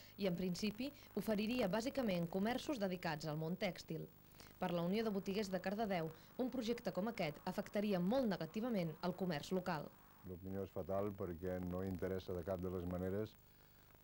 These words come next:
Speaker 2: que una àrea d'aquest tipus prosperés. Eh, vull dir, pensa que, que,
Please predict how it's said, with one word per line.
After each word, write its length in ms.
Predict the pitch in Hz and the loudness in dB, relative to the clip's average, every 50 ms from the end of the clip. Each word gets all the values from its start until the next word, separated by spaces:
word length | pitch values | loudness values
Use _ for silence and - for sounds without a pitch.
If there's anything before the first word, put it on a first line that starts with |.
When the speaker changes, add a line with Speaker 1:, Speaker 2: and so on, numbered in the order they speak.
| - | -8
Speaker 2:
que 80 | - 107 | -2 0
una 300 | 107 107 110 104 104 101 98 95 92 95 | 2 4 4 6 6 6 6 6 6 4
àrea 240 | 98 98 98 98 | 4 4 4 2
d'aquest 300 | 92 92 85 98 87 82 - | 2 0 0 -2 -4 -4 -4
tipus 460 | - 104 95 98 120 123 127 113 - - - | -4 -4 -2 0 0 2 0 0 -2 -4 -4
prosperés. 560 | 104 101 90 - - 90 87 90 87 82 78 - - - - - - - - - - - - - - - - - - - | -4 -4 -2 -2 -2 0 2 2 2 0 -2 -4 -10 -18 -20 -20 -20 -20 -20 -20 -20 -20 -20 -20 -20 -20 -20 -20 -12 -8
Eh, 380 | - 92 92 90 90 87 85 78 80 80 - - 95 98 - - - - - - - - - - - - - - - - - - - 120 113 | -6 -6 -4 -4 -4 -4 -4 -6 -8 -10 -12 -14 -16 -18 -18 -18 -20 -20 -20 -20 -20 -20 -20 -20 -20 -20 -20 -20 -20 -20 -20 -18 -14 -8 -6
vull 100 | 107 98 | -2 -2
dir, 80 | 95 90 | 0 0
pensa 400 | - 107 104 104 95 - 120 120 117 | 0 0 0 0 0 0 0 0 0
que, 160 | 113 - 110 104 95 82 82 | 0 0 2 2 2 0 -2
que, 160 | - 98 90 | -2 -2 -2